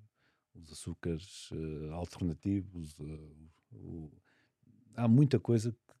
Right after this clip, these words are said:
que veio daí, não é? A necessidade de aguçar o engenho. E, e, e se calhar, eh, isso é que nos faz também evoluir mais depressa ou mais devagar.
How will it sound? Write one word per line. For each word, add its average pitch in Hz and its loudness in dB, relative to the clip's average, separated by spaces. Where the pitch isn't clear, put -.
que - -6
veio 110 4
daí, 113 -4
não 95 -8
é? - -16
A 117 -4
necessidade 117 4
de 113 0
aguçar 107 -4
o 98 -2
engenho. 92 -6
E, 85 -2
e, 80 -4
e 78 -8
se - -12
calhar, 85 -4
eh, 107 -12
isso 107 0
é 101 6
que - -12
nos 101 -2
faz - -4
também 101 -2
evoluir 101 0
mais 104 -2
depressa 104 -4
ou 90 -8
mais 87 -6
devagar. 90 -8